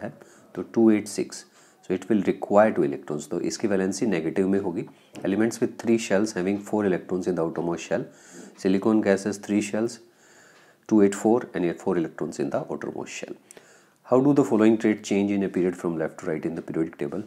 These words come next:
Atomic size, valency and metallic character। ये बहुत इंपॉर्टेंट क्वेश्चन है।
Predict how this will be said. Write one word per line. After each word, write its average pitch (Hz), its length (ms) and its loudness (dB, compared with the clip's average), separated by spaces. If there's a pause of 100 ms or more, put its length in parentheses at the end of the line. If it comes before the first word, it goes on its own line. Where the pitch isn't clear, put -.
(140)
Atomic 92 360 -6
size, 95 380 -4
valency 87 720 -4
and 80 200 -6
metallic 78 300 -2
character। - 460 -8 (280)
ये - 40 -12
बहुत 90 180 -8
इंपॉर्टेंट 87 380 -6
क्वेश्चन 90 340 -6
है। 135 120 -16